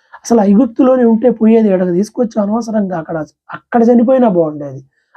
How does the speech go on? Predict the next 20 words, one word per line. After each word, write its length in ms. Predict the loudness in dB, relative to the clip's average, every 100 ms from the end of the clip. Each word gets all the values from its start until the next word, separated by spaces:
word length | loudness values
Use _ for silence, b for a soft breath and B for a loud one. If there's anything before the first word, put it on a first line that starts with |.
| -10
అక్కడ 140 | -8 -6
సమాధులు 480 | -2 0 2 2
లేవని 300 | 2 2 2
ఇక్కడ 220 | 2 0 0
తీసుకొచ్చామని" 920 | -2 -2 -4 -4 -4 -6 -4 -4 -6 _ _ _ _
మోషే 320 | 0 0 0 0
మీద 240 | 0 -2 -2
తిరుగుబాటు 440 | 0 0 0 -4 -6
చేయటం 440 | -10 -14 -14 -12
మొదలైంది. 600 | -10 -10 -10 -14 -16 -20 _ _ _ _ _ -4
మొదటి 240 | 0 0
తిరుగుబాటు 580 | 0 0 0 -2 -6 -10
ఇది. 160 | -14 -18 _ _ _ _ _ _ _ _ _ _ _ 0
ఐగుప్తులో 500 | 2 2 2 2 2
ఎన్ని 420 | 4 4 4 2
అద్భుతాలు 480 | -2 -2 -2 0 -2
చేశాడు 360 | -4 -6 -6
దేవుడు, 500 | -2 -2 -2 -4 -6 B B B
అవన్నీ 260 | -2 2 2
మర్చిపోయారు. 760 | 2 0 -2 -2 -2 -4 -12